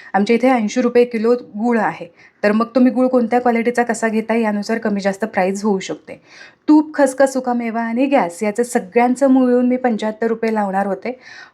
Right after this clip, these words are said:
पण अगदीच व्यवस्थित असा, अ, एक राऊंड फिगर यायला हवी म्हणून मग मी इथे चौऱ्याहत्तर रुपये घेतलं.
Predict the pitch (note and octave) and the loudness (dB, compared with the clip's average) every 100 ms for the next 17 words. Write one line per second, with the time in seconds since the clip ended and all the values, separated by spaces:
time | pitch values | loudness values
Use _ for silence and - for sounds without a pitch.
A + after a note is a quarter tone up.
0 | _ - D4+ C4 C#4+ C#4+ - _ - G#3+ | _ -2 2 2 0 -4 -16 _ -4 -4
1 | G3+ C4+ C#4 C4 B3 B3 B3+ B3+ C4+ C#4 | -2 -2 0 4 4 6 2 0 -6 -4
2 | - A3 A#3 A#3 - - G3 F#3+ F#3 - | -4 -2 0 0 -2 -6 -2 0 -2 -2
3 | A3 A#3 A3+ A3 A3+ C4 B3 B3+ G#3 A3+ | -2 2 2 2 0 2 4 4 2 -2
4 | A3+ A#3+ A#3 G#3+ - _ G#3+ A3 A3+ A#3+ | 0 -2 -2 -4 -10 _ -4 0 2 2
5 | A#3 A3+ A#3 B3 G#3+ G3 G3 A3+ G#3+ G#3 | 0 -2 -2 -2 0 0 0 -2 0 0
6 | G3+ G3+ G3 F#3+ | 0 0 -2 -6